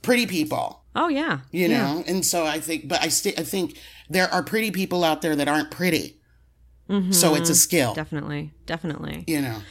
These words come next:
Speaker 2: And just like with any skill, we can add our own unique,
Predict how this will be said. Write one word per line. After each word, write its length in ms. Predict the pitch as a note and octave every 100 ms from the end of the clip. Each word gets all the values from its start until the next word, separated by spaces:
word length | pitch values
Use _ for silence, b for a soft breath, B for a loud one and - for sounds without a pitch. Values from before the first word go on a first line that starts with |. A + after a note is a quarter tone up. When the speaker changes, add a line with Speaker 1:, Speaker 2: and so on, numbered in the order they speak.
| B
Speaker 2:
And 140 | C#4 C4+
just 160 | C#4+
like 140 | C4+ G#3+
with 100 | F#3
any 180 | G#3
skill, 380 | A3+ - F3 E3
we 80 | E3
can 160 | G3 D#3
add 220 | D#3+ D#3
our 220 | D3+ D3+
own 340 | E3 D#3 D#3 D#3
unique, 760 | D#3 D#3 D3+ D3 - -